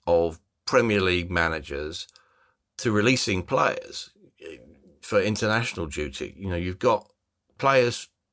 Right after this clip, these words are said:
as we speak, flying all over the world with the attendant health worries about that. Why, in that context, Glenn, do you think that England have cramming in three games,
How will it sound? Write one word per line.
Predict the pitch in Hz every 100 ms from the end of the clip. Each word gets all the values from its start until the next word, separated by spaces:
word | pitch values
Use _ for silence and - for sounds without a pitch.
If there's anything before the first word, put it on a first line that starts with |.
| _ 95 90
as | 107 101
we | 104
speak, | 98 - 90 -
flying | 113 101 98
all | 110 113
over | 107 101 95
the | 92
world | 73 71 71 76 76 - - - -
with | - 90
the | 92
attendant | 95 - 120 104 101 101 - _ -
health | - 131 120 -
worries | 76 76 76
about | 73 76 71 67
that. | 78 65 - - - - - - - _ -
Why, | 143 147 185 208
in | 208 156 147
that | 143 143
context, | - 139 131 - 98 - - -
Glenn, | 85 71 65
do | 85
you | 107
think | 95 - 113 85 80 - _ - _ _
that | - 104 107 101 95 -
England | - 139 123 117 110
have | 104 101
cramming | - 135 135 120
in | 104 101
three | 101 - 135 135 117
games, | 113 101 69 71 113 131